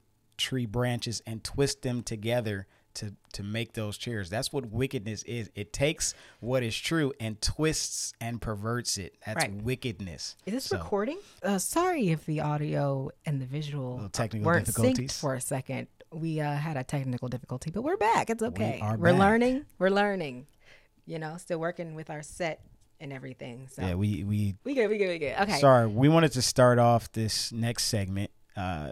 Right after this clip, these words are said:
Speaker 1: talking about communication with your spouse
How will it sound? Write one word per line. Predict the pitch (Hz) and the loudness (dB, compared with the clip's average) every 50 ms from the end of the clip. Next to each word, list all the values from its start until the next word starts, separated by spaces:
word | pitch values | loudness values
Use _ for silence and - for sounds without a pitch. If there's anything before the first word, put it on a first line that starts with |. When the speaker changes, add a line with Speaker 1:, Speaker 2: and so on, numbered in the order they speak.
| - - | -8 -6
Speaker 1:
talking | - - 113 110 - 117 110 107 | -2 0 2 2 2 2 2 2
about | 104 95 101 98 101 98 98 - _ _ _ _ _ _ - _ _ _ _ _ _ - | 2 2 2 2 2 2 0 -4 _ _ _ _ _ _ -20 _ _ _ _ _ _ -4
communication | - - 113 113 123 127 127 120 - - - 135 135 143 135 - - 104 98 95 98 - - - | 0 2 4 6 6 6 6 4 4 4 6 8 8 8 6 4 2 0 -2 -2 -6 -8 -10 -4
with | 92 98 113 120 107 - - | 0 2 4 4 4 2 2
your | 113 110 107 | 2 2 2
spouse | 95 - - - - 127 139 139 113 98 90 87 - - - | 2 0 -2 0 4 4 6 6 6 4 0 -2 -6 -8 -10